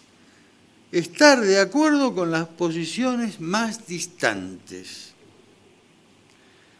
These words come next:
Este respeto de la diversidad de las posiciones culturales y religiosas sostenido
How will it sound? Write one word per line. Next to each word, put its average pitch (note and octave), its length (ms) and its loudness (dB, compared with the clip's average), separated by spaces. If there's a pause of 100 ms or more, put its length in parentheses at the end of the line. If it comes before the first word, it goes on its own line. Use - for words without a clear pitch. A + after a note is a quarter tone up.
(420)
Este D4 340 4
respeto A3+ 640 2
de E3+ 120 6
la D#3+ 120 6
diversidad D#3 1120 2 (120)
de C#3+ 200 -2
las D3 180 0
posiciones D3 760 -6
culturales D3 960 -2
y C3+ 100 -8
religiosas C3+ 1200 -8 (1400)
sostenido G#3 1500 4